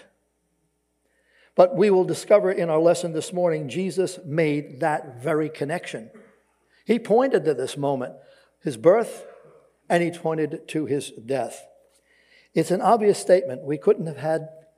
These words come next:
the cross without Bethlehem. We couldn't have had Golgotha without Bethlehem. But just what is the connection? So turn with me in your Bibles to John chapter twelve. If you don't have a Bible, it's right there in front of you in the pew.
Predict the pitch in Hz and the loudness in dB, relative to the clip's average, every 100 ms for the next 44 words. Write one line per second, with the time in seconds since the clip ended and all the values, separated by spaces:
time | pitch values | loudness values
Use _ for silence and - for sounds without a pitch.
0 | _ - 147 - 170 139 - - - _ | _ -14 -6 0 0 -2 -8 -14 -18 _
1 | _ _ _ 147 156 143 156 143 165 147 | _ _ _ -4 -2 0 -2 0 -2 -2
2 | 143 123 120 123 131 160 147 151 165 165 | -4 -6 -8 -8 -4 -2 -2 -6 -6 -4
3 | 185 185 196 202 202 143 131 127 131 143 | -4 -4 -4 -6 -8 -10 -10 -10 -12 -8
4 | 151 - 113 123 117 _ _ _ - 151 | -8 -8 -14 -14 -16 _ _ _ -4 -4
5 | 190 196 - 175 180 147 - - 156 160 | 0 -2 0 -2 0 -2 -8 -10 -8 -8
6 | - 127 - _ - 170 165 202 202 202 | -10 -18 -20 _ -10 -6 -2 0 0 -2
7 | 190 208 160 143 127 147 147 185 208 226 | -4 -6 -6 -6 -4 0 2 2 0 -2
8 | - - _ _ _ - 147 117 160 165 | -12 -20 _ _ _ -10 -10 -6 -6 -6
9 | 160 165 147 156 - 175 165 165 151 160 | -4 -4 -2 -4 -4 -4 -4 -6 -4 -4
10 | 170 165 160 170 175 151 - 156 170 165 | -4 -4 -2 -2 -2 -6 -8 -8 -6 -4
11 | 175 147 165 160 165 170 220 143 - 160 | -8 -8 -12 -10 -8 -8 -8 -10 -10 -6
12 | 170 214 | -4 -6